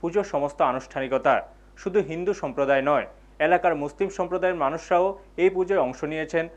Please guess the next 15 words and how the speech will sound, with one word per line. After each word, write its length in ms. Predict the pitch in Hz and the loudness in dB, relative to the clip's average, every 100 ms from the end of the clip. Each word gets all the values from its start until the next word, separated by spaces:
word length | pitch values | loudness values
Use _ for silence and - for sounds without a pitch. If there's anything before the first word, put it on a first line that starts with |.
| - | -20
সমান 380 | - 180 185 185 | -4 -2 0 -2
উৎসাহে। 580 | 123 - 147 147 135 - - - - | -6 -2 0 2 0 0 -12 -20 -8
ছোট 260 | - 180 | -2 0
বড়, 400 | 202 170 165 185 190 - - | 0 2 6 6 4 -4 -2
নারী 280 | 135 139 180 | 4 4 4
পুরুষ 440 | 165 165 180 185 - - | 0 2 2 0 -8 -20
সবার 360 | - 160 180 180 | 0 4 4 4
মিলিত 300 | 156 165 180 | 0 0 2
অংশগ্রহণে 720 | 143 135 180 170 165 110 123 - - - | 0 0 -2 -2 -2 0 -2 -6 -18 -4
পূজা 240 | 156 175 | 0 2
মণ্ডপ 300 | 185 180 190 185 | 2 2 0 2
পরিণত 380 | 143 156 170 170 | 0 0 0 0
হয় 240 | 160 170 | 2 2
মিলন 340 | 139 135 143 | 0 0 2
মেলায়। 360 | 127 120 135 101 | 2 4 4 4